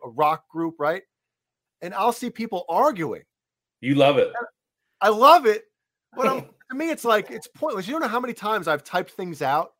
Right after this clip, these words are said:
Speaker 1: and I'm like, "Why?" 'Cause now I'm in it. If, if I do that, if I hit send right now,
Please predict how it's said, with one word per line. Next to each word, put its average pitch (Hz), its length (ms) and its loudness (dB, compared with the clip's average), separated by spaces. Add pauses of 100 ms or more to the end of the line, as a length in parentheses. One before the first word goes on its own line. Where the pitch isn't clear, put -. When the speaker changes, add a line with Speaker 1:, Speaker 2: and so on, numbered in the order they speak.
(720)
Speaker 1:
and 196 100 -8
I'm 202 80 -4
like, 202 240 -2
"Why?" 247 480 -6 (560)
'Cause 240 160 -12
now 285 240 0
I'm 220 120 0
in 339 120 2
it. - 140 -2 (120)
If, 170 140 -10
if 214 220 -2
I 170 100 2
do 170 200 -4
that, 127 120 -2
if 143 120 -6
I 339 140 2
hit 254 200 -8
send 226 400 -6
right 262 180 -8
now, 254 240 -8